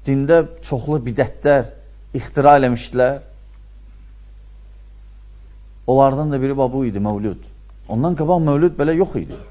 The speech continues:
Eləmirdilər heç müsəlmanlar. Və heç kəs də deməmişdi. Və onlar məcbur edirdilər xətiblərə, Abu Bakr Öməri,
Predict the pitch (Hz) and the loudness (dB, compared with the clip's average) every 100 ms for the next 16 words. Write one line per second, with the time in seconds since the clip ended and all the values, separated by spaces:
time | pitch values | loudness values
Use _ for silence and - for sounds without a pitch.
0 | - - - - - - - 101 170 196 | -20 -20 -20 -20 -20 -20 -10 -2 0 0
1 | 98 92 85 - 95 - 95 98 113 107 | -4 -4 -6 -10 -8 -4 -2 -2 -2 -4
2 | - - - - - - - - 127 151 | -8 -18 -20 -20 -20 -20 -18 -2 0 0
3 | 185 147 156 202 180 107 - 87 69 - | -2 -4 -4 -2 0 -2 -8 -14 -16 -20
4 | - - - - - - - - - - | -20 -20 -20 -20 -20 -20 -20 -20 -20 -20
5 | - - - - - - - - - - | -20 -20 -20 -20 -20 -20 -20 -20 -20 -20
6 | - - - - - - - - - - | -20 -20 -20 -20 -20 -20 -20 -20 -20 -20
7 | - - - - - - - - - - | -20 -20 -20 -20 -20 -20 -20 -20 -20 0
8 | 135 214 185 175 143 104 - - - - | 6 8 8 8 6 2 -8 -20 -20 -20
9 | - - - - - - 139 113 151 147 | -20 -20 -20 -20 -10 0 2 2 -2 0
10 | 135 120 117 117 107 - - 113 120 120 | 0 -2 0 0 0 -10 -14 -8 -2 2
11 | 117 107 92 - - - - - - - | 4 2 -2 -12 -20 -20 -20 -20 -16 -8
12 | 98 123 127 123 113 117 | -2 -2 -2 0 2 2